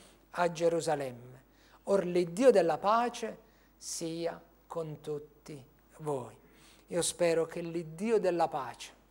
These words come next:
che l'Apostolo Paolo ha conosciuto, ha predicato e ha trasferito mediante i suoi scritti,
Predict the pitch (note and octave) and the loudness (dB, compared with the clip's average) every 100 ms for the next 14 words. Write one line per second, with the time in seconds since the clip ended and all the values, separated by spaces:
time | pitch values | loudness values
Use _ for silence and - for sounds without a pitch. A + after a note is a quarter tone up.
0 | _ _ _ - D#3 C#3+ F#3 F#3 - E3+ | _ _ _ -8 -6 0 0 0 -2 -2
1 | D#3 E3+ F3 E3 D#3+ D#3 - D#3 D#3 D3+ | -2 0 2 2 0 -4 -6 -10 -8 -8
2 | - F#3 D#3 C#3 C#3 - - D#3 D3+ D3 | -6 -4 -6 -8 -14 -14 -10 -8 -6 -2
3 | F3+ E3 C3+ C3+ - - - _ F3+ F3+ | 0 0 -2 -14 -18 -20 -20 _ -2 -2
4 | F3 E3+ E3 - - E3 F3+ F#3 C#3+ C#3 | -2 -6 -6 -8 -6 -2 0 -2 -6 -12
5 | - - _ - D#3+ E3 G3 F#3+ E3+ E3 | -18 -20 _ -6 -4 0 0 0 -6 -8
6 | D#3+ E3 D3+ - G3+ B3+ B3 - G3+ | -8 -10 -10 -8 -2 -2 -4 -10 -14